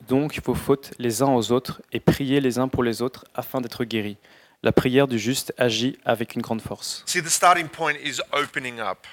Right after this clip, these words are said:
Speaker 1: Donc vraiment, le, le point de départ, c'est de s'ouvrir.
Speaker 2: You know, a lot, I know a lot of relationships that need to be healed.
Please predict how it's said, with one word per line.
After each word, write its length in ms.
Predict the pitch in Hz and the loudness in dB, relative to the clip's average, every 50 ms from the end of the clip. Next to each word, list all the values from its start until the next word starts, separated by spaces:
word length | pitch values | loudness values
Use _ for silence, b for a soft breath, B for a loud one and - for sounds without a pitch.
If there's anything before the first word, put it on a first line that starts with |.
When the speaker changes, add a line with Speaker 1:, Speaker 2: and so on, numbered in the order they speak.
| - _ _ - | -20 _ _ -10
Speaker 1:
Donc 160 | 127 131 110 | -8 -4 -2
vraiment, 260 | 127 127 135 147 165 | 0 2 4 4 2
le, 360 | 160 - - 117 113 117 117 - | 2 0 0 2 2 2 2 2
le 80 | 117 | 0
point 160 | - - 143 | 2 4 4
de 60 | 139 127 | 4 4
départ, 260 | 123 - 135 139 - | 4 4 2 2 2
c'est 100 | - 120 | 0 0
de 120 | 110 110 | 2 0
s'ouvrir. 500 | - - - 113 107 107 107 98 - - - - - - | 2 2 2 2 4 2 2 2 0 -6 -18 -18 -14 -4
Speaker 2:
You 60 | 147 | 2
know, 100 | 156 170 160 156 | 2 4 4 4
a 100 | 170 170 | 4 4
lot, 260 | 170 180 180 180 - - | 4 4 4 2 2 0
I 100 | 165 160 | 2 4
know 140 | 170 175 175 | 6 6 6
a 40 | 175 | 6
lot 160 | 175 170 165 | 6 4 4
of 80 | 151 | 2
relationships 440 | 156 151 156 156 156 - 165 151 - | 4 6 6 6 6 4 -2 -2 0
that 120 | - 160 143 147 151 156 | 0 -2 -2 -4 -8 -8
need 240 | 165 175 180 175 156 - | -8 -6 -6 -6 -4 -6
to 60 | - | -4
be 180 | 147 151 160 143 | -2 -2 -2 -2
healed. 360 | 131 156 151 104 101 92 - | -4 -6 -8 -8 -10 -10 -12